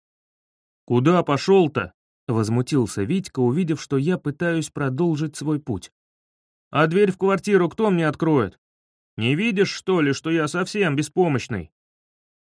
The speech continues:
Я подумал, что беспомощным Витька сделал себя сам,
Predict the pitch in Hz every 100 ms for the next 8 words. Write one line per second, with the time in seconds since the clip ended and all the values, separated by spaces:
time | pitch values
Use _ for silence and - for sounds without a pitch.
0 | - 92 101 143 185 170 226 196 151 -
1 | 165 156 151 - 233 190 131 151 147 190
2 | 190 - 185 156 214 196 170 156 - 185
3 | 185 - 156 92